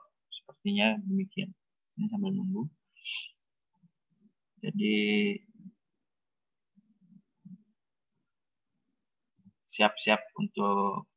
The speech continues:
itunya. Eh, apa sensor yang sudah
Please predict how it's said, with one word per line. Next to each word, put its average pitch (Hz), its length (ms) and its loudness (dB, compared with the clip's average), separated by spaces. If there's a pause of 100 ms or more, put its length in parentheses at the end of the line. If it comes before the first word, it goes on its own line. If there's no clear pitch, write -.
(140)
itunya. 196 400 2 (3250)
Eh, 92 600 2 (200)
apa - 240 -2
sensor 101 400 2
yang 98 160 4
sudah 95 480 2